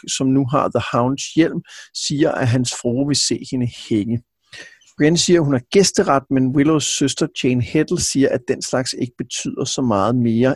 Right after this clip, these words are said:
efter at, øh, The Lady kom tilbage fra brylluppet. Da hun vågner, er hun i hulen under bakken, hvor vi har været før med Arya,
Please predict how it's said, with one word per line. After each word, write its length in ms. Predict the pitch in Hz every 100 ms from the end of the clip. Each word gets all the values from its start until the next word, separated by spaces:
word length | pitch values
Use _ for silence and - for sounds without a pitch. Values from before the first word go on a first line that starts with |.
| -
efter 340 | 117 - 131 -
at, 200 | 104 110 _ -
øh, 420 | 107 113 123 120 - - _ _
The 60 | 123
Lady 440 | 117 113 113 123 127
kom 180 | - 117
tilbage 400 | 113 117 104 107
fra 360 | 117 - 104 98 - -
brylluppet. 400 | 101 107 113 98 _ _ _ - - _ _ _ _ -
Da 80 |
hun 180 | 160 151
vågner, 320 | 156 170 196 -
er 180 | 135 139
hun 220 | 165 175
i 80 | -
hulen 560 | 131 - 165 160 190 185
under 240 | - 98 120
bakken, 360 | 151 131 165 196
hvor 120 | 147
vi 80 | 131
har 60 |
været 240 | 120 117 139
før 200 | - 120
med 120 | 156 _ -
Arya, 340 | 151 175 185